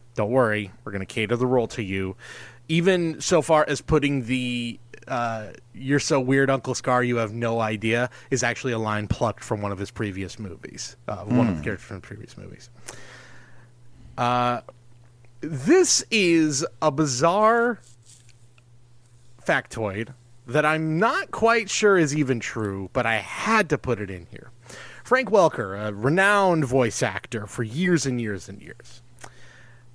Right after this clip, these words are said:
Speaker 1: provides all of the lion roars in the movie.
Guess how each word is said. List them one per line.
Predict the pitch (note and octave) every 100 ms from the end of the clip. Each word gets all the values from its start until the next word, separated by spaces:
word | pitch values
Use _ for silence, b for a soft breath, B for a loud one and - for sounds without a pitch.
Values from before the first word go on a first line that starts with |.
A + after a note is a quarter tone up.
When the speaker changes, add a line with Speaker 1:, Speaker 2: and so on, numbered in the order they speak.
| -
Speaker 1:
provides | A3 E3+ G#3 A#3 A#3+ E3+
all | F#3+ G3
of |
the | F3
lion | F3+ F3 F3+ E3
roars | C3 B2 A2+
in | A#2+
the | C3
movie. | C3+ C#3+ A2+ F#2+